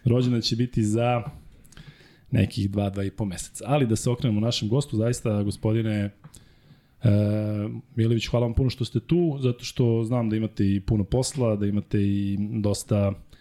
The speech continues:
obaveza, ali kao što ste rekli, jedna onako prava košarkaška priča, tako da, e, evo, možemo da počnemo. Prvo recite nam... e,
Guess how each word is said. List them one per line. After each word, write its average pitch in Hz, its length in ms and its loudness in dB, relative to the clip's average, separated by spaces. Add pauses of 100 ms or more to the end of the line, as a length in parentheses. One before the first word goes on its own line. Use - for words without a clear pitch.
(300)
obaveza, 127 560 2
ali 120 500 0
kao 120 100 2
što - 120 -6
ste - 140 -2
rekli, 117 260 0
jedna 107 260 0
onako 107 420 0
prava 110 320 0
košarkaška - 580 -2
priča, 113 320 -2
tako 110 320 -2
da, 104 320 -2 (440)
e, 113 60 4 (420)
evo, 120 160 2
možemo 110 340 0
da 101 80 -2
počnemo. 131 400 0
Prvo 123 200 0
recite 123 260 -2
nam... 110 240 2
e, 107 240 -2